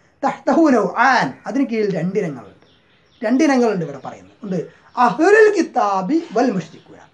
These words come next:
അഹ്ലുൽ കിതാബും മുശ്രിക്കീങ്ങളും. മുശ്രിക്കീങ്ങൾ എന്ന് പറഞ്ഞാൽ എന്താണ് അവർ അവിടെ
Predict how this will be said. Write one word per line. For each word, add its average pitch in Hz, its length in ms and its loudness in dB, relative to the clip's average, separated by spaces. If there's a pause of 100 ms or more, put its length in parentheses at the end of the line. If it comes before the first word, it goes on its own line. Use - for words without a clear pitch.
അഹ്ലുൽ 240 260 -2
കിതാബും 302 440 4 (580)
മുശ്രിക്കീങ്ങളും. 180 600 -6 (540)
മുശ്രിക്കീങ്ങൾ 370 540 2
എന്ന് 349 120 2
പറഞ്ഞാൽ 294 240 2
എന്താണ് 233 240 2 (480)
അവർ 202 160 -10 (120)
അവിടെ 226 160 0